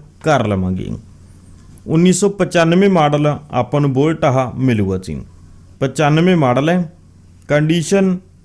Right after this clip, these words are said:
ਬੁਲਟ ਦੀ ਆਲ ਓਕੇ ਹੈ, ਕੋਈ ਨੁਕਸ ਨਹੀਂ, ਕੋਈ ਡੈਮੇਜ ਨਹੀਂ, ਕੋਈ ਕਿਸੇ ਪਾਸੋਂ ਕਮੀ ਪੇਸ਼ੀ ਨਹੀਂ। ਬਰਨਾਲਾ ਮਾਲਕ ਦਾ ਏਰੀਆ ਗਾ। ਤੇ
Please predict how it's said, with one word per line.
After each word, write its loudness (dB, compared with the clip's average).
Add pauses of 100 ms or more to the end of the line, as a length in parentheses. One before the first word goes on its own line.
(220)
ਬੁਲਟ 0
ਦੀ 0 (200)
ਆਲ 2
ਓਕੇ 0
ਹੈ, -2 (500)
ਕੋਈ 4
ਨੁਕਸ 0
ਨਹੀਂ, 2 (200)
ਕੋਈ 2
ਡੈਮੇਜ 2
ਨਹੀਂ, -2 (200)
ਕੋਈ 0
ਕਿਸੇ 0
ਪਾਸੋਂ -2 (220)
ਕਮੀ 2
ਪੇਸ਼ੀ -4
ਨਹੀਂ। -6 (840)
ਬਰਨਾਲਾ 2
ਮਾਲਕ 2
ਦਾ 0
ਏਰੀਆ 2
ਗਾ। 0 (680)
ਤੇ 2